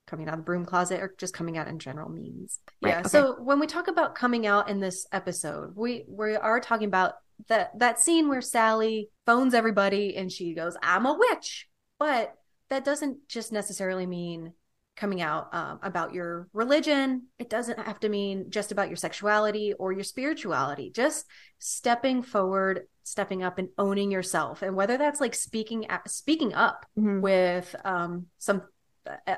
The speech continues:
Speaker 1: a point of view that is m-, m-, maybe not favored, <laughs> but being
Speaker 2: Right.
Speaker 1: true to yourself, owning your talents or your passion.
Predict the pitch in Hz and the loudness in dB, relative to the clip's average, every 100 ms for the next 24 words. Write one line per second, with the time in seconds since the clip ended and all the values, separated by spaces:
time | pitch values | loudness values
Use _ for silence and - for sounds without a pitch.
0 | - 202 - 247 240 185 175 185 233 202 | -4 -6 -2 0 0 0 -2 0 2 4
1 | 185 175 175 - - 190 180 175 175 180 | 4 4 0 -4 -8 -4 -2 -2 -2 -6
2 | 180 - 185 185 185 - 202 180 _ _ | -8 -8 -6 -4 -6 -10 -14 -14 _ _
3 | - 240 294 294 277 277 - 359 349 185 | -2 2 4 4 4 2 2 2 6 6
4 | 156 180 - _ - 294 302 - 220 208 | 2 -4 -12 _ 2 2 2 -4 2 6
5 | 202 196 330 320 320 311 - 196 190 190 | 6 6 4 2 0 0 0 0 -2 -6
6 | _ - 233 254 277 277 - 208 208 202 | _ 0 2 4 2 0 0 2 2 2
7 | 196 202 214 214 - 165 170 185 170 170 | 0 0 0 0 -2 -2 -2 -2 -2 -4
8 | 175 | -6